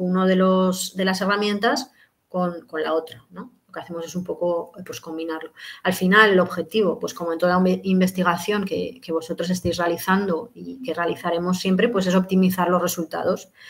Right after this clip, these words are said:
Que los resultados que obtengamos y que nos, el esfuerzo investigador de, de trabajo de campo nos permita tener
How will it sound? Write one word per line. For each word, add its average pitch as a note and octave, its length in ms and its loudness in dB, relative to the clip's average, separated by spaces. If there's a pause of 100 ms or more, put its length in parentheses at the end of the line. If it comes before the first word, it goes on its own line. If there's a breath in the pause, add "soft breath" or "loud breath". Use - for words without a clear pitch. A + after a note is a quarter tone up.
(280 loud breath)
Que F#3 100 2
los F#3+ 120 6
resultados F#3+ 540 4
que G#3 100 4
obtengamos G#3+ 560 4
y A#3 80 0
que F#3+ 120 2
nos, F#3 280 2
el F#3 100 4
esfuerzo F#3 420 0
investigador G3+ 640 4
de, - 180 -2
de E3 200 0
trabajo E3+ 360 2
de F#3 120 4
campo G3 320 2
nos A3+ 160 4
permita F#3 400 2
tener G#3 320 -2